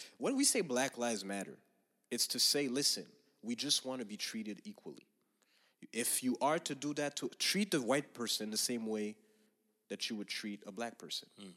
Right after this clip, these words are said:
Speaker 1: or treat the black person the same way you would treat a white person. That's all, that's all they're looking for, really. So when, for example, a situation like that happens, or a situation like Breonna Taylor happens,
Speaker 2: Mm.
Speaker 1: or a situation like George Floyd happens,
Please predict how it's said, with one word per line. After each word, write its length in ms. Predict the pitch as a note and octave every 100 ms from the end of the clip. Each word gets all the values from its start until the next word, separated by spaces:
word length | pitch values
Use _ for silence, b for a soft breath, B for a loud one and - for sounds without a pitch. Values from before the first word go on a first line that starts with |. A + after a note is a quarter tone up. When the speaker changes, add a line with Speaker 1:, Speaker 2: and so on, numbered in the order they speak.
| -
Speaker 1:
or 80 |
treat 280 | G#2 - D3
the 60 | A#2+
black 260 | G2 A2
person 340 | - G#2+ A2 F#2+ - -
the 80 | G#2+
same 200 | - A2
way 100 | G#2
you 60 | G2+
would 80 |
treat 160 | F#2+ B2+
a 40 |
white 180 | G3 D4+
person. 280 | - F2+ - - b b b b
That's 180 | - -
all, 80 | E4+
that's 180 | A#3+ F4
all 80 | E4+
they're 120 | D3+
looking 320 | B2 - B2
for, 220 | - G#2+
really. 320 | G2 D3+ G#2 E2+ b b b b b b -
So 160 | - D3+
when, 300 | C#3+ C#4 A3+
for 160 | - D#3+
example, 360 | D3+ D#3+ C#3+
a 40 | B2+
situation 480 | D3+ - C#3 - C3
like 160 | A#2
that 160 | C3+ C3
happens, 360 | A2+ G#2+ A2
or 60 | G2+
a 40 |
situation 520 | G2 A#2+ - A#2+ - A2+
like 160 | G#2+
Breonna 320 | G2 A2+ A2
Taylor 320 | G#2 E3+ F3+ G2+
happens, 540 | G2+ F#2+ G2+ G2 -
Speaker 2:
Mm. 180 | F#2+ F#2
Speaker 1:
or 60 | A2+
a 40 |
situation 560 | G#2+ B2+ - A#2+ A#2 A#2+
like 140 | G#2+
George 240 | F#2+ A2 G2
Floyd 300 | - E3 F3
happens, 420 | G#2+ G2 G#2 A2